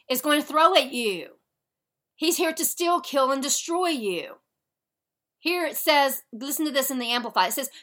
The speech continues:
"Be sober, well balanced, and self-disciplined. Be alert and cautious at all times. That enemy of yours, the devil, prowls around like a roaring lion, fiercely hungry,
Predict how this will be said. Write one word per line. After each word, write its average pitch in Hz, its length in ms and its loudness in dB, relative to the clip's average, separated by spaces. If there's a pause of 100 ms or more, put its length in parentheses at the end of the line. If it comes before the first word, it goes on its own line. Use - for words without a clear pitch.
(100)
"Be 311 160 4
sober, 269 560 0
well 262 380 2
balanced, 285 500 0
and 226 180 -2
self-disciplined. 254 1400 0 (320)
Be 349 280 4
alert 269 520 2
and 240 200 -2
cautious 240 720 2
at 220 200 4 (100)
all 247 340 8
times. 202 800 -4 (360)
That 254 280 8
enemy 285 380 2
of 302 120 2
yours, 302 440 -2
the 233 100 -4
devil, 240 480 2 (340)
prowls 285 320 4
around 285 600 2 (180)
like 247 220 4
a 226 100 4
roaring 277 540 2
lion, 233 580 0
fiercely 277 640 -4
hungry, 247 1000 0